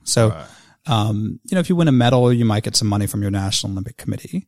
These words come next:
Speaker 2: Right.
Speaker 1: But by and large, um, your average Team G B athlete exists on less than thirty thousand pounds a year. Um, and I believe that excellence deserves to be rewarded, yet rivers of gold are flowing into the Olympics, eight billion dollars in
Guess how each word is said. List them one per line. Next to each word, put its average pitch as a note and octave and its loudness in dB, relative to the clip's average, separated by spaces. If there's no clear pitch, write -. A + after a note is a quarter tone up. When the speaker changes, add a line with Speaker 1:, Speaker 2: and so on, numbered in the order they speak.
Speaker 2:
Right. F2 -16
Speaker 1:
But B2 0
by B2+ 2
and A#2+ 2
large, G2+ -2
um, G2+ -2
your A#2 0
average G#2+ 0
Team G#2 2
G G#2 -2
B G2+ -4
athlete G2 -8
exists G2+ -4
on G#2 -6
less G2+ -4
than G#2+ -6
thirty G2+ -4
thousand G#2 -6
pounds G#2 -8
a G2 -8
year. - -12
Um, F#2 -4
and G#2 -2
I A2+ 0
believe G#2 -2
that G#2 -6
excellence - -2
deserves G2+ -2
to - -6
be G2 -4
rewarded, G#2 -4
yet G2+ -2
rivers B2+ 4
of A2 -4
gold G2+ 0
are F#2+ -6
flowing G#2 -2
into G2 -4
the G2+ -4
Olympics, - -12
eight C3 -4
billion G#2+ -2
dollars G2 -6
in G2 -10